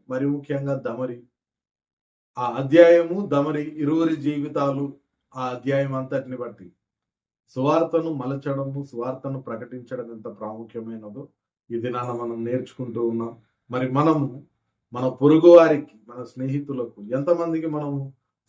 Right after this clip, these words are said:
సువార్తను ప్రకటించగలుగుతూ ఉన్నాం, ఎంతమందిని దేవునిలోనికి నడిపించగలుగుతున్నాం అనేది ఆలోచన చేసి అటు రీతిగా సువార్తను ప్రకటించడానికి, ఆత్మలను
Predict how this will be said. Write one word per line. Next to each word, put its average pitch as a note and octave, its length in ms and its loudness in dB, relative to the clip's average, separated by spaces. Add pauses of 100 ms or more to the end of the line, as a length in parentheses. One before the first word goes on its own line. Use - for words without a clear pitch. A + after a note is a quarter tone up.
సువార్తను C#3 540 0
ప్రకటించగలుగుతూ B2+ 920 -8 (100)
ఉన్నాం, A2+ 220 -14 (420)
ఎంతమందిని E3+ 640 2 (180)
దేవునిలోనికి C#3+ 720 0
నడిపించగలుగుతున్నాం B2+ 1080 -4 (140)
అనేది B2+ 360 -6 (420)
ఆలోచన D3+ 460 0 (160)
చేసి C3+ 300 -6 (440)
అటు A#2+ 220 -12
రీతిగా C#3 300 -2 (120)
సువార్తను E3 520 2 (100)
ప్రకటించడానికి, C3+ 920 -6 (440)
ఆత్మలను D3+ 580 -2